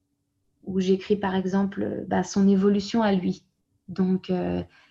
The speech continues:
euh, ses, ses progrès en langage. Donc, euh, j'écris, euh, des mots qui, qui, qu'il sait dire ou, ou des phrases ou, ou des choses, euh, oui, qui me paraissent sympas à,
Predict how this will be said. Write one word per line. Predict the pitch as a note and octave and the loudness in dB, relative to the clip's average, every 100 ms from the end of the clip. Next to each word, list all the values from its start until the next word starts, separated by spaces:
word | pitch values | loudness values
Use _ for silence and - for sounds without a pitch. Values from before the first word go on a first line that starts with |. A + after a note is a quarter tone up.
| _ - | _ -8
euh, | F#3+ F#3+ F#3 | -4 -4 -6
ses, | - F#3+ F#3 F3+ F3 F3 | -2 0 2 2 -2 -2
ses | - | -4
progrès | F#3 G3 F#3 F#3+ F#3+ | -2 -2 0 2 4
en | F#3 | 4
langage. | G3+ A3+ B3+ B3+ A#3+ | 4 4 4 4 2
Donc, | F#3+ F3+ E3+ | 2 0 -2
euh, | E3+ | -2
j'écris, | E3+ E3+ E3 - F#3 F3+ | -2 -4 -6 -4 -2 -2
euh, | F3 F3+ - - _ - | -4 -8 -12 -20 _ -6
des | F#3 G#3 | 4 6
mots | G#3+ B3+ C4 C4 C4 _ _ | 6 6 4 2 -6 _ _
qui, | - F#3+ F3+ | -18 -12 -12
qui, | - G3 F#3 | -4 -2 -2
qu'il | - F#3+ | -2 -4
sait | G3 A3 | 0 0
dire | F#3+ A#3 B3+ G#3+ | 2 2 4 4
ou, | F#3+ F#3 F#3 F3+ - - - | 2 2 0 -4 -10 -14 -4
ou | F#3 | 2
des | G3 | 4
phrases | G3 - A#3 B3 G#3+ F#3 | 4 0 2 2 2 0
ou, | F#3 F#3 F#3 F#3 _ _ - | 2 0 0 -6 _ _ -4
ou | G3 | 2
des | G3+ | 4
choses, | G3+ - F#3+ G3+ G#3 | 2 2 2 4 4
euh, | G3+ F#3 F3 F3 F3 F#3 F#3+ F#3+ G3 G3+ | 4 6 4 4 2 2 0 -2 -2 0
oui, | G3 G3+ C4 | 2 2 2
qui | - | 2
me | G#3 | 2
paraissent | F#3+ F#3 F3+ F3+ - F#3+ | 2 0 0 -2 -4 -6
sympas | F3+ - F3+ F3 F3 | -4 -2 -2 -2 0
à, | F#3+ G3 F3+ F3+ F3 | 2 2 0 -2 -6